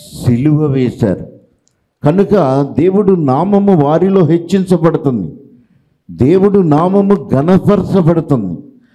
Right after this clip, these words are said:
అట్టి వారిలో దేవుడు నామము ఎంతో ఉన్నత స్థానములో వారు ఆశీర్వదించబడుతున్నారు. ఆ వారి వలన అనేకుల ఎదుట దేవుడు నామము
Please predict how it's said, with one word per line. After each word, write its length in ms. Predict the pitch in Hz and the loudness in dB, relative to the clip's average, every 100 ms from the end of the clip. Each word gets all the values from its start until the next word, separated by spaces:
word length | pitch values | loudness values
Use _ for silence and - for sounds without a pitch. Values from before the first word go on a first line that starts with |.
| _ _ _ | _ _ _
అట్టి 320 | 120 147 190 | -2 0 0
వారిలో 640 | 165 160 190 208 208 208 | 2 2 2 2 2 4
దేవుడు 480 | 202 139 190 196 208 | 2 2 2 2 2
నామము 540 | 185 160 180 196 196 190 | 2 2 0 0 2 2
ఎంతో 380 | 165 170 190 | 2 0 2
ఉన్నత 720 | 196 156 151 180 147 - 156 95 - - _ _ | 2 2 2 0 0 0 0 -2 -14 -20 _ _
స్థానములో 1120 | - - 131 151 208 214 220 202 151 131 165 - - - _ | -18 -6 -2 -2 0 0 2 2 2 2 -2 -6 -18 -20 _
వారు 280 | 92 117 120 | -2 0 0
ఆశీర్వదించబడుతున్నారు. 1500 | 110 147 - - 202 185 190 190 185 185 190 190 185 185 196 - - - _ _ _ 110 | 0 0 -2 0 0 2 2 4 4 2 0 2 2 2 0 -4 -20 -20 _ _ _ -2
ఆ 60 | |
వారి 420 | 104 110 143 160 | 0 2 2 2
వలన 680 | 151 135 175 202 190 127 135 - - - - | 2 2 2 2 2 0 -2 -8 -18 -14 -4
అనేకుల 760 | 104 135 214 262 269 - 226 | 0 2 2 2 0 2 2
ఎదుట 320 | 208 170 170 170 | 2 0 0 0
దేవుడు 520 | 147 135 151 156 147 | 0 0 2 2 0
నామము 880 | 135 123 147 147 151 208 415 - | 0 0 0 0 2 0 -2 -8